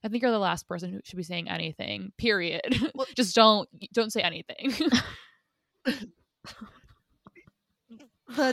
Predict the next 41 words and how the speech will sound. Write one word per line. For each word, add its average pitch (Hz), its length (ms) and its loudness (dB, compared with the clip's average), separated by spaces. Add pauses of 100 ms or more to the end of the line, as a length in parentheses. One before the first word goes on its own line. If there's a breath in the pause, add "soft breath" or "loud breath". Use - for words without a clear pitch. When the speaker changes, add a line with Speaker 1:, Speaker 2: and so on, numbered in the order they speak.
Speaker 2:
chick 262 340 0
on 247 260 0
TikTok 208 420 -4
that 196 100 -4
I 196 60 -2
sent 196 160 -6
you 202 80 -6
guys, 185 260 -6
Drew, 190 880 -6
it's, - 140 -14
like, 190 120 -6
Drew 196 300 -8 (100)
Afalo 214 520 -8
or 208 120 -8
something. 208 460 -12
I 196 80 -12
can't 170 180 -16
remember 156 220 -18
her 175 80 -18
last - 260 -18
name. 185 280 -18 (260)
Probably 185 200 -12
butchered 190 340 -16
it. 202 160 -8 (420 loud breath)
But 214 160 -4
she's 226 340 -4 (160)
always 208 400 0
like, 180 380 -4 (240 soft breath)
"I'm 202 80 -10
pretty 330 240 -2
sure 262 240 -2
to 254 80 -10
be," 226 420 -4
like, 196 300 -4 (300)
one 226 240 -2
I 214 60 0
watched 185 160 -4
today, 190 200 -6
she 190 120 -10
was 196 100 -8
like, 196 180 -8